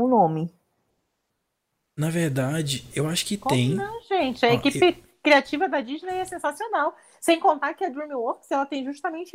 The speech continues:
Speaker 3: essa pegada um pouco, não é, é um pouco menos infantil, mas ainda não chega no adulto, sabe?
Speaker 2: É, então, é isso que eu
Speaker 3: Ela
Speaker 2: ia falar.
Speaker 3: fica ali no
Speaker 2: Eu
Speaker 3: meio
Speaker 2: acho,
Speaker 3: termo.
Speaker 2: eu acho que o que falta pra DreamWorks é uma equipe.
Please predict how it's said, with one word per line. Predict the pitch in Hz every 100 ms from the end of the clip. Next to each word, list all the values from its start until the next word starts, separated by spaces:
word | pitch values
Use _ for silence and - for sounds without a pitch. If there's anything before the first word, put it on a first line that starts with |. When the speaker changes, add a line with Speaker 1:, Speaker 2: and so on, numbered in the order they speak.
| 349
Speaker 3:
essa | 247 247
pegada | 294 262 247 254 277 247
um |
pouco, | 247 262 262 320 294 254 _ _ _ _
não | 220 240
é, | 262 311 330 330 302 277 -
é | 233
um |
pouco | 233 320
menos | 302 320 359
infantil, | 311 - 302 254 - 285 359
mas | 330
ainda | 311 349
não | 330
chega | - 330 339
no | 240
adulto, | 208 285 202 170 143 _ _ _
sabe? | - - 247 208 170 165 175 -
Speaker 2:
É, | 170
então, | 160 185 185 135
é | 135
isso | 160
que | 214
eu |
Speaker 3:
Ela | 226
Speaker 2:
ia |
falar. | - 160
Speaker 3:
fica |
ali | 247
no | 269
Speaker 2:
Eu | 160
Speaker 3:
meio | 170 -
Speaker 2:
acho, | - 269
Speaker 3:
termo. | 269 - - 180 165 175 -
Speaker 2:
eu | 170 131
acho | 143 - -
que | 151
o |
que | -
falta | - 151 156
pra | 180 165
DreamWorks | 147 156 143 139 139 147
é |
uma | 143
equipe. | 175 - 147 - 120